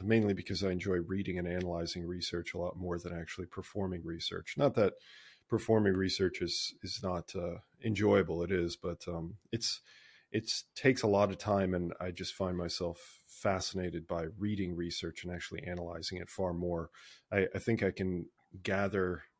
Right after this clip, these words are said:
information for myself and to help others, uh, in a teaching format at a far, far greater degree than, I mean, multiple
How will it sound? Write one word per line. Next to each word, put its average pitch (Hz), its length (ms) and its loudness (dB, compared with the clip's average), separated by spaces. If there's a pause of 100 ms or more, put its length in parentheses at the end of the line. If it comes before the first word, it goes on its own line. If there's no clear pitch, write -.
(840)
information 98 760 2
for 87 160 -6
myself 87 600 -2
and 85 180 -4
to 90 100 -8
help 95 260 0
others, 95 440 0 (520)
uh, 87 280 -2 (240)
in 95 120 -2
a 85 60 -4
teaching 110 420 0
format 87 560 -2 (100)
at 95 100 -4
a 82 60 -4
far, 110 560 4
far 92 260 0
greater 90 400 0
degree 87 580 -4 (380)
than, 87 520 -2
I 98 40 -6
mean, 85 320 -4
multiple 98 640 2